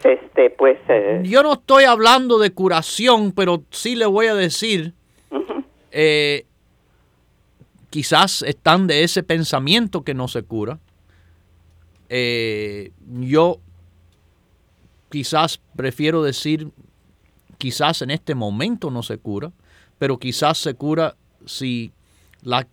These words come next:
Speaker 2: situación que causa la fibromialgia se le mejora tanto que para mí no es enfermedad la fibromialgia, sino es un síntoma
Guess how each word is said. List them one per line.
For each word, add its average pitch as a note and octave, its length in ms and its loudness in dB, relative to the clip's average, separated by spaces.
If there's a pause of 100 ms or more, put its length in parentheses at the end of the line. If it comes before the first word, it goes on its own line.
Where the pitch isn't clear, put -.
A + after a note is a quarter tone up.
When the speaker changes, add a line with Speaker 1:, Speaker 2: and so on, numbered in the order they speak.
(140)
Speaker 2:
situación C#3+ 680 -4
que C3 200 -6
causa E3+ 420 2
la B2 120 -4
fibromialgia A#2+ 960 -6 (400)
se - 200 -6
le C3 80 -2
mejora C3 600 -2 (460)
tanto B2+ 480 -6
que A2 340 -6 (720)
para C3 220 0
mí G3+ 320 -2
no C#3 220 -4
es D#3+ 80 -2
enfermedad C3 640 -2
la E3+ 120 0
fibromialgia, A#2+ 720 -6
sino G#3 300 -6
es F3 80 -2
un F#3 140 -2
síntoma G#3 680 -8